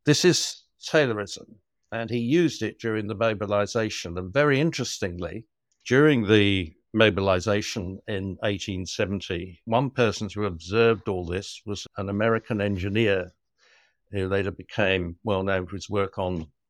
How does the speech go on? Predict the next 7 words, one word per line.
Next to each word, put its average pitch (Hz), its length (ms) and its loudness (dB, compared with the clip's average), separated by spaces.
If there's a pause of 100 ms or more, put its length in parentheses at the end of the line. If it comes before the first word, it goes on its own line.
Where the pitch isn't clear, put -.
(240)
railroads, 101 680 -2
called 104 260 -6
Harrington 104 600 -2
Emerson. 110 560 -4 (880)
And 101 200 0
he 107 140 2
said, 104 380 2